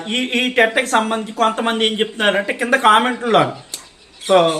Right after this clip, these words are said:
నాకు ఫోన్ చేసి కాదు, కింద కామెంట్లు ఏం పెడుతున్నారంటే ఇరవై మూడవ తారీఖున కాకపోతే ఒకవేళ వాయిదా వేస్తే, వాయిదా వేస్తే,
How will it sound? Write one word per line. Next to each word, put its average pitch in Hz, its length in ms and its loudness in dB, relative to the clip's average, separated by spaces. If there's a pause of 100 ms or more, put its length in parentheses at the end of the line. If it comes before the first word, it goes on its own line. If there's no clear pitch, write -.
నాకు 156 200 -2
ఫోన్ 220 280 2
చేసి 214 260 2
కాదు, 190 400 2
కింద 214 140 -2
కామెంట్లు 208 480 0
ఏం 208 80 6
పెడుతున్నారంటే 185 800 0 (260)
ఇరవై 214 280 4
మూడవ 233 440 4
తారీఖున 208 440 2
కాకపోతే 196 520 0
ఒకవేళ 190 300 2
వాయిదా 180 480 4
వేస్తే, 175 680 -2 (500)
వాయిదా 180 440 4
వేస్తే, 175 640 -2